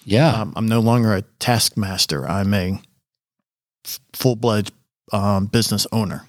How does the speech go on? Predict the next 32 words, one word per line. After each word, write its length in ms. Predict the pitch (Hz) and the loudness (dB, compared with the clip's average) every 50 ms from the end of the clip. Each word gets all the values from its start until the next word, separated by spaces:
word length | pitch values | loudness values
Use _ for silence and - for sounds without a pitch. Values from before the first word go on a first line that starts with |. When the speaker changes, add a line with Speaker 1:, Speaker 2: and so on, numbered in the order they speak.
| _ _ - | _ _ -2
Speaker 1:
You're 120 | 117 113 | 0 0
a 40 | 92 | 2
business 320 | 120 120 107 117 104 - - | 2 2 2 2 0 0 0
owner, 240 | 117 113 117 113 107 | 2 4 4 4 4
not 100 | 101 92 | 4 4
a 40 | 87 | 2
business 260 | 90 95 82 87 80 | 2 2 0 0 -2
doer. 420 | 73 - 92 87 78 76 71 73 - _ | -2 -2 0 0 0 -2 -4 -8 -10 _
Speaker 2:
Yeah. 240 | 110 110 104 90 - - _ _ _ _ _ _ _ 87 | -16 -14 -14 -14 -16 -18 _ _ _ _ _ _ _ -2
Speaker 1:
That's 320 | 104 107 120 127 - - | 0 2 2 2 0 0
huge. 420 | - 113 113 95 - - - - - _ _ _ | 0 2 2 2 0 -2 -6 -10 -12 _ _ _
Speaker 2:
So 540 | - - - 135 135 131 123 123 127 123 117 - _ _ | -4 0 0 0 0 0 -2 -4 -6 -6 -10 -14 _ _
between 500 | - 123 - 139 139 127 123 120 120 117 | -10 -8 -6 -4 -2 -2 -2 -2 -4 -4
Teresa 640 | 107 - - 131 123 123 - - 143 139 135 135 120 - - - - _ | -6 -2 0 2 2 2 4 4 4 4 4 2 0 -2 -8 -20 -12 _
then 580 | 117 110 117 110 110 110 110 110 110 110 113 110 - - _ _ | -4 -2 0 2 2 2 2 2 2 0 0 -2 -6 -14 _ _
Melody 600 | - 117 113 117 117 113 120 120 113 120 117 113 | -12 -8 -6 -4 -4 -2 0 0 2 2 2 2
Wheeler, 400 | 110 113 113 120 123 127 131 135 | 2 2 2 4 4 4 4 4
who 160 | 127 117 113 117 | 2 0 -2 -2
was 180 | 117 110 - | -2 -2 0
my, 340 | - 110 101 101 101 101 101 - - - - | 0 0 2 2 0 0 -2 -4 -8 -10 -8
um, 160 | 104 98 98 | -6 -4 -2
director 400 | 98 107 107 110 107 - 113 104 | 0 0 0 0 0 0 -2 -2
of 120 | 98 95 104 | -2 -2 -4
growth. 500 | - 98 95 117 147 143 - - - - _ _ - | -4 0 2 2 2 2 0 -6 -12 -14 _ _ -6
Speaker 1:
Mm-hmm. 800 | 110 95 104 110 110 143 156 - - - - _ - - _ - - | -2 0 2 4 4 2 2 -2 -8 -20 -20 _ -20 -20 _ -6 -2
Speaker 2:
Um, 380 | 98 104 98 98 98 101 98 | 0 0 0 2 2 0 0
I 140 | - - 110 | 0 2 2
recruited 480 | 110 117 113 107 - - 127 117 117 107 | 2 2 0 0 0 0 2 2 2 2
her 140 | 110 117 120 | 2 0 0
for 120 | - 113 | -4 -8
four 300 | - - 127 117 110 113 | -6 -2 2 2 4 4
years. 440 | 107 104 110 123 147 160 - - | 4 4 4 4 4 4 2 0